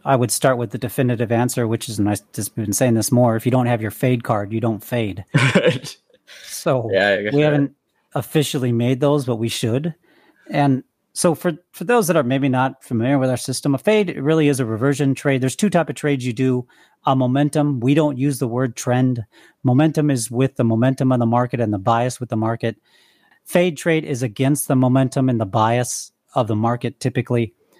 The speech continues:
Speaker 1: in almost all cases. So there's only two trades that you ever execute. And knowing which one the trade you're in is important. Now, fade trading is, people like it because fade trades oftentimes do,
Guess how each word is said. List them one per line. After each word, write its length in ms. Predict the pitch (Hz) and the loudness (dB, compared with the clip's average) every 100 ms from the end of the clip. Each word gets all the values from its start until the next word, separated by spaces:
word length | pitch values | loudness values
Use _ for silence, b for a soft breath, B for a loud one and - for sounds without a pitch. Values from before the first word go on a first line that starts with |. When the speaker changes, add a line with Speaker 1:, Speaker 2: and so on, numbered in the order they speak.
| b b b _ _ | b b b _ _
Speaker 1:
in 140 | - 120 | -2 -2
almost 480 | 110 113 117 110 - | 0 2 4 2 2
all 280 | 127 120 | 2 2
cases. 460 | 120 123 113 120 107 | 0 -4 -4 -6 -8
So 200 | - 143 | -6 0
there's 160 | 131 - | 0 2
only 280 | 180 170 | 4 4
two 200 | 156 160 | 4 0
trades 320 | 139 151 139 123 | 0 0 0 0
that 100 | 127 | -2
you 220 | 117 113 | -2 -2
ever 340 | 135 127 131 | 0 0 0
execute. 560 | 123 - 120 - 123 - _ b b b b b b b _ _ _ | -2 -4 -8 -2 -2 -2 _ b b b b b b b _ _ _
And 240 | 165 143 | 0 2
knowing 280 | 143 165 151 | 4 4 4
which 200 | 139 - | 2 2
one 200 | 147 135 | 0 0
the 100 | 135 | -2
trade 300 | - 139 127 | -2 0 0
you're 120 | 117 | 0
in 160 | 143 127 | 2 2
is 140 | 107 | 0
important. 460 | 113 131 170 117 98 _ _ - | -2 0 0 0 -10 _ _ -4
Now, 260 | 151 143 120 _ | 0 2 0 _
fade 240 | 196 254 208 | 0 0 0
trading 340 | 214 190 170 | 0 2 2
is, 280 | 139 - - _ _ _ _ _ _ _ _ | 0 -4 -14 _ _ _ _ _ _ _ _
people 440 | 156 165 175 139 - | -4 2 2 0 0
like 240 | 156 - | 0 0
it 140 | 127 - | -6 -6
because 260 | 123 139 | -4 -4
fade 240 | - 185 180 | 0 0 0
trades 320 | 180 156 - - | 0 0 -2 -2
oftentimes 640 | 151 - 170 143 143 113 | -2 0 -2 0 2 0
do, 440 | - 127 165 123 | 0 2 4 2